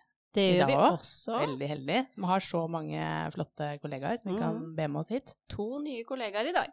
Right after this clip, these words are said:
Speaker 2: Mm.
Speaker 1: Ja.
Speaker 2: Eh, motorisk utvikling er jo et veldig stort og omfattende tema.
Speaker 1: Ja.
Speaker 2: Og det er mange elementer i det temaet som vi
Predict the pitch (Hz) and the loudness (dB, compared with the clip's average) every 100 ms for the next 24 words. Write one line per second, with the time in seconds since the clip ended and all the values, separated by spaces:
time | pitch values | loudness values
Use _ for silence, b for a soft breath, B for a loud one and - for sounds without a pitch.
0 | - 180 151 123 147 170 - - B B | -8 -6 -4 -6 -6 -8 -8 -20 B B
1 | B - 208 226 233 208 220 - 175 160 | B 2 2 2 2 2 2 0 -2 -2
2 | 156 185 196 156 143 156 151 151 - 160 | -2 -2 2 4 4 2 0 -2 0 2
3 | 170 170 - B _ _ - 180 147 139 | 2 0 -10 B _ _ -6 -2 0 -2
4 | - 156 151 123 135 147 - _ _ _ | -4 -4 -2 0 -2 -2 -10 _ _ _
5 | _ _ _ _ 202 185 185 180 147 143 | _ _ _ _ 4 4 6 4 2 0
6 | 147 165 165 151 139 143 - 185 185 190 | 0 0 0 0 0 -2 -2 0 0 -2
7 | 180 170 170 175 - _ _ 165 180 202 | -2 0 0 -2 -4 _ _ 0 2 2
8 | 170 214 285 262 - 208 | 2 6 6 6 0 -4